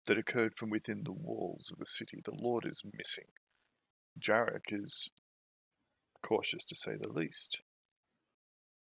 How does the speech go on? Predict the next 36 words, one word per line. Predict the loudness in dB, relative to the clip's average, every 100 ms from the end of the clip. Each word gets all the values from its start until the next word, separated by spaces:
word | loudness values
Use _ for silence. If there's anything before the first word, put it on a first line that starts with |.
| _ _ _ _ -8
He | -4
would, | -4 -6
would, | -8 _ 4
he | 6
would | 6 2
want | 0 0 -2
the | -2
return | 0 -2 -2
of | -4
his | -8 -2
father, | 0 0 -4 -12 _ _ _ -6
I | -2
have | -2 -4
no | -6 -4
doubt. | 2 2 2 -10 -8 -8 -6 -10 -14 -20 _ -4
He | 0
has | 4 2
engaged | 0 0 2 2 2 4
us | 4 2
to | -2
keep | -4 -2 -4 -4 -12 -10
the | -6
rest | 2 4 4 -2
of | -6 -8
the |
family | -12 -2 -2 -2 -6 -4
safe." | -2 2 0 -2 -12 -20 -20 -20 _ -20 -20 _ _ _ _ _ _ _ _ -2
Who | 0
knows | 4 2 2 -4 -6 -4
who | -4 -2
might | -2 -2
come | -2 -2 -4 _ _ _ _ _ _ _ _
to | -4
put | -2 0
an | 2
end | 2 2 -6 -10